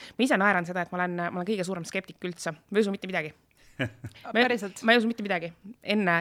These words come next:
Speaker 1: kui ma oma silmaga ei ole näinud. Et, äh, et, äh, tihtipeale enamus kordadest ikkagi on, äh, mingisugune füüsikaline selgitus asjadele.
Speaker 2: Mhm.
Speaker 1: Et, äh, vanad majad naksuvad,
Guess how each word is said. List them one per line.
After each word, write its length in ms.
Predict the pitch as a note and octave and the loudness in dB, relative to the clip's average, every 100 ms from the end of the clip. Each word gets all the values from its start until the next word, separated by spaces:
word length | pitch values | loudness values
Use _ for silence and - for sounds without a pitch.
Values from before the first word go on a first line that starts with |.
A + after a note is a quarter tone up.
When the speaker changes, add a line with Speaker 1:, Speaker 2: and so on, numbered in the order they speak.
| F3+ | 0
Speaker 1:
kui 140 | F3+ | -2
ma 100 | F3+ | 2
oma 160 | F#3+ F#3 | 4 2
silmaga 300 | F3+ F3 E3 | -2 -4 -2
ei 60 | E3 | -2
ole 80 | E3 | -2
näinud. 240 | D#3+ D3 - _ _ _ _ _ - - | -4 -6 -16 _ _ _ _ _ -12 -2
Et, 280 | F3+ F3 F3 | 0 0 2
äh, 280 | E3+ E3 E3 - - - | 2 2 -2 -10 -14 -6
et, 240 | F#3 - | -4 2
äh, 240 | F3+ F3 F3 - - _ - | 4 4 2 -2 -10 _ 0
tihtipeale 760 | C4+ C4+ G3+ F#3+ F3+ E3+ E3 E3 F3 - G#3+ | 2 2 0 2 4 4 2 -2 -8 -4 2
enamus 600 | A#3+ F3 D3 E3+ - - - | 4 4 0 -10 -14 -16 -2
kordadest 560 | F#3 F3 D#3+ D#3+ - G3 | 0 0 -4 -8 -6 -6
ikkagi 560 | G3 E3 F3 E3 E3 - | -4 -6 -6 -6 -4 0
on, 220 | G3 G3+ F3+ E3+ E3 D#3 _ - | 0 0 -2 -4 -6 -10 _ -8
äh, 240 | E3+ E3 | -4 -4
mingisugune 720 | E3+ G3 G3 F#3+ F3 E3+ E3 E3 | -4 -4 -4 -8 -8 -8 -6 -4
füüsikaline 840 | G3 F#3+ F3+ - E3 E3 E3 E3 D#3+ - _ _ _ - | -4 -4 -6 -6 -6 -6 -4 -4 -4 -8 _ _ _ -4
selgitus 560 | G3+ F3+ E3 - D3+ D#3 | 0 0 -2 -12 -10 -10
asjadele. 460 | - E3 D#3+ D#3 - _ _ _ _ _ | -8 -8 -4 -4 -6 _ _ _ _ _
Speaker 2:
Mhm. 360 | A3 G3 G#3+ G#3+ - - | -10 -6 -6 -8 -12 -8
Speaker 1:
Et, 400 | F3 E3+ E3 - | -2 -2 -2 -2
äh, 160 | E3 E3 | 0 2
vanad 240 | G3+ G#3 | 4 2
majad 440 | F#3+ G3 F3+ F3 - - - - | 2 2 2 2 -2 -18 -14 -4
naksuvad, 640 | F#3+ - F#3+ F3 F3 | -2 0 0 2 0